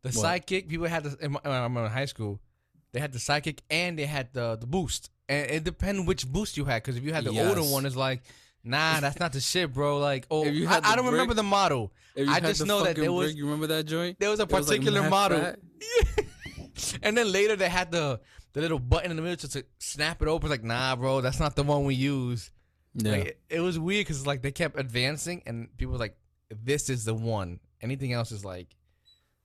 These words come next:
Speaker 1: you know?
Speaker 2: Yeah, it, wa-, it was two that had that little, uh, convenience button. Like, it was just like, oh, you don't
Speaker 1: But
Speaker 2: even have to flip it open anymore.
Speaker 1: But I
Speaker 2: You
Speaker 1: feel like
Speaker 2: just
Speaker 1: people didn't
Speaker 2: click.
Speaker 1: like that shit, you know?
Speaker 2: Because, uh,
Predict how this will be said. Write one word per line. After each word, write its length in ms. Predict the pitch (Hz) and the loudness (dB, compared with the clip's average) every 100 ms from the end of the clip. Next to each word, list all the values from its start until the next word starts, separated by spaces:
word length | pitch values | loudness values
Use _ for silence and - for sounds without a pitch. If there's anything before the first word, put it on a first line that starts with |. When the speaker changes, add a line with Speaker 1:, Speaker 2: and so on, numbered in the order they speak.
| _ | _
Speaker 1:
you 160 | 117 120 | -6 -2
know? 180 | 117 117 | 0 2
Speaker 2:
Yeah, 200 | 175 127 | 2 2
it, 80 | 139 | 0
wa-, 80 | 147 | -2
it 80 | 156 | -2
was 220 | 147 - | -4 -4
two 220 | - 165 | -4 -4
that 120 | 135 117 | -6 -10
had 280 | 123 117 | -12 -12
that 160 | 113 110 | -12 -12
little, 340 | 113 113 110 | -12 -12 -12
uh, 260 | 107 101 101 - - _ _ _ _ - | -12 -12 -14 -18 -20 _ _ _ _ -6
convenience 800 | 123 117 120 120 117 110 104 | -2 0 0 0 0 -2 -6
button. 480 | 131 131 113 110 104 | -10 -8 -8 -6 -8
Like, 180 | 104 104 | -8 -8
it 60 | 113 | -10
was 160 | 110 | -8
just 180 | 113 113 | -8 -8
like, 120 | 110 | -8
oh, 100 | 120 | -6
you 80 | 120 | -4
don't 100 | 120 | -4
Speaker 1:
But 40 | 123 | -4
Speaker 2:
even 120 | 120 | -6
have 140 | 123 | -8
to 80 | 113 | -8
flip 420 | - - 120 120 | -8 -6 -8 -6
it 80 | 113 | -4
open 280 | 120 117 110 | -4 -4 -6
anymore. 240 | 107 104 | -6 -4
Speaker 1:
But 100 | 139 | -2
I 20 | |
Speaker 2:
You 60 | 160 | 0
Speaker 1:
feel 80 | 185 | 0
like 80 | 175 | 0
Speaker 2:
just 40 | 190 | 0
Speaker 1:
people 80 | |
didn't 140 | 185 139 | 0 0
Speaker 2:
click. 60 | |
Speaker 1:
like 180 | 143 180 | -2 2
that 200 | 131 120 | 2 2
shit, 220 | - 110 | -2 -6
you 140 | 117 120 | -4 -4
know? 240 | 131 160 - - _ - | -4 -8 -14 -20 _ -6
Speaker 2:
Because, 380 | 139 151 151 135 | -2 0 0 0
uh, 240 | 131 117 | -2 -4